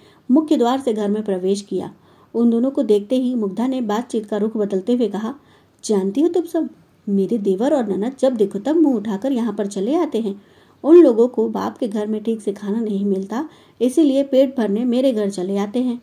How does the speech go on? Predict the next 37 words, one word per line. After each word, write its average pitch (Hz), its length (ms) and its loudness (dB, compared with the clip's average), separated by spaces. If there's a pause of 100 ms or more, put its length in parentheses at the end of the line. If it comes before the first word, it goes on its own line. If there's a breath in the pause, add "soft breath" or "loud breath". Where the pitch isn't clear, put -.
(500 soft breath)
बड़ी 247 240 4
भाभी 302 280 4
जानबूझकर 285 680 2
उन्हें 247 160 0
सुनाते 220 380 -2
हुए 254 140 4
बोली 226 400 0 (400 soft breath)
तो 254 80 2
देवर 233 300 6
बोल 214 200 4
पड़ा, 208 340 -2 (320)
"भाभी, 208 360 -4 (160)
मैं 233 100 0
यहाँ 269 180 0
खाना 269 320 -2
खाने 262 280 -4
नहीं 247 260 2
आया 208 200 0
था, 233 200 -6 (380 loud breath)
बल्कि 226 300 2
आपने 233 540 -2
गांव 226 260 0
से 302 120 -2
अम्मा 220 320 -2
से 247 140 -4
कहकर 220 380 -2
जो 233 160 -2
अचार 208 320 -2
मंगवाया 208 420 -2
था, 220 240 -6 (400 loud breath)
वही 240 240 4
आपको 294 300 0
देने 214 240 0
के 220 140 -4
लिए 208 120 2
आया 202 160 -2
था। 226 220 -8